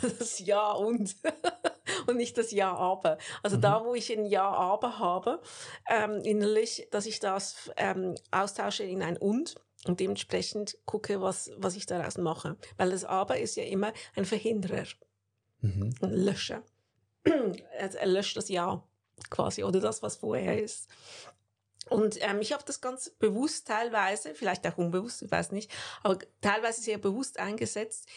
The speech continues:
Speaker 1: in Dingen, wo ich gemerkt habe, da hätte ich jetzt schon aber.
Speaker 2: <laughs> Gibt's die?
Speaker 1: Ja, also ich bin da auch schon ein Verstandesmensch, der durchaus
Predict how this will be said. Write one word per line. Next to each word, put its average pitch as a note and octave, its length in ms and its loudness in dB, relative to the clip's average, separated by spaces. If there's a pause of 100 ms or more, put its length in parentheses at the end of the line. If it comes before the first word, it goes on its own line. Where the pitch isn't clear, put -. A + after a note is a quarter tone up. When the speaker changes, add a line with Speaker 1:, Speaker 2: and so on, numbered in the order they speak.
(160)
Speaker 1:
in G#3 120 4
Dingen, B3+ 240 0
wo B3+ 100 4
ich A3+ 160 -2
gemerkt G#3+ 420 0
habe, G#3 240 4 (280)
da G#3 140 2
hätte A#3+ 220 0
ich A#3+ 80 -6
jetzt A3+ 180 0
schon B3 240 0
aber. G3 340 2 (640)
Speaker 2:
<laughs> - 600 -2
Gibt's - 320 -4
die? - 260 -2 (340)
Speaker 1:
Ja, G3+ 280 2 (580)
also A#3+ 140 2
ich C4 80 -2
bin C4 160 2
da G#3+ 260 4
auch - 80 -6
schon D#4+ 240 -2 (200)
ein B3+ 160 2
Verstandesmensch, B3+ 960 2
der A#3+ 260 2 (240)
durchaus C4 640 2